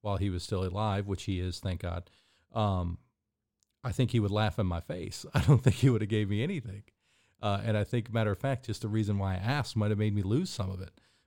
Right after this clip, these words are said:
But, uh, this father is a good, good father, and he decides to give it to him anyway.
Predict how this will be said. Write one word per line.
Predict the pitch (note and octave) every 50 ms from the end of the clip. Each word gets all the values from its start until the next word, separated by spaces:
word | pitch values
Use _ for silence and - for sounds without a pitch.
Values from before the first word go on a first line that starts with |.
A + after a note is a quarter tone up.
| _ _ _
But, | - A2 G#2+ G2+
uh, | G2+ G2 F#2+
this | F#2+ F#2+ A2+ A2+
father | - - B2+ A#2+ A#2 G#2+ G#2 F#2+
is | F2 F2
a | F#2+ F2 E2+ _
good, | - A#2+ B2+ B2+ A#2+ B2
good | - A2 G2 -
father, | - A#2+ A#2+ D3+ F#3+ F3 G#2 F#2+ - - - -
and | G#2 G2
he | E2+ A#2+ A#2+
decides | A2 G#2+ - - G#2+ G#2 G2+ F#2 -
to | - G2
give | F#2 G#2+ G#2 F#2
it | F2+
to | - - G2
him | F2+ F#2 -
anyway. | A2+ D3+ F3 D3+ G#2+ G2 F#2 E2+ E2+